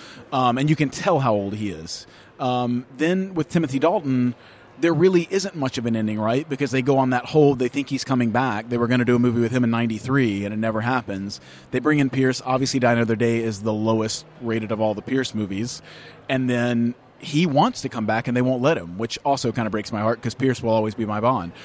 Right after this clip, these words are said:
So this is the first time we've, we kinda came in with more negativity than any other Bond, I think, ever, and we're leaving with the most positivity. And that's kinda cool.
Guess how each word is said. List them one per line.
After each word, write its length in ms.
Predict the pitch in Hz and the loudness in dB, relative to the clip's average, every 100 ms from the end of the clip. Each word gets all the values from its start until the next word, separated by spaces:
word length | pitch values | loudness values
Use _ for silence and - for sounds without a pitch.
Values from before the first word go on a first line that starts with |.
| - | -16
So 120 | - | 2
this 100 | 180 | 2
is 40 | 208 | 4
the 80 | 165 | 0
first 240 | 214 - | -2 -2
time 180 | 196 160 | -2 2
we've, 200 | 147 135 | 0 2
we 140 | 151 143 | 0 0
kinda 320 | - 180 151 | 0 -2 -2
came 340 | - 170 180 | -2 -2 0
in 140 | 175 165 | 2 2
with 160 | 143 | 2
more 160 | 147 147 | 0 0
negativity 640 | 143 131 120 135 151 180 | 0 -2 -2 -2 -2 -2
than 140 | 139 127 | 0 0
any 180 | 135 | 2
other 140 | 135 131 | 2 2
Bond, 280 | 131 135 123 | 0 0 -2
I 60 | |
think, 180 | 135 127 | -2 -4
ever, 360 | 113 127 202 208 - - - | -2 0 -2 -4 -16 -20 -6
and 140 | 151 139 | -2 0
we're 120 | 127 | 2
leaving 340 | 135 147 156 | 4 4 4
with 100 | 143 | 2
the 80 | - | 2
most 220 | 135 123 | 0 0
positivity. 720 | 143 139 117 113 107 95 90 92 | 0 -2 -2 -2 -4 -2 -4 -2
And 140 | 117 | 0
that's 260 | 123 - - - | 0 -2 -12 -14
kinda 320 | - 143 170 | -4 0 0
cool. 400 | - 196 233 277 | 4 4 6 2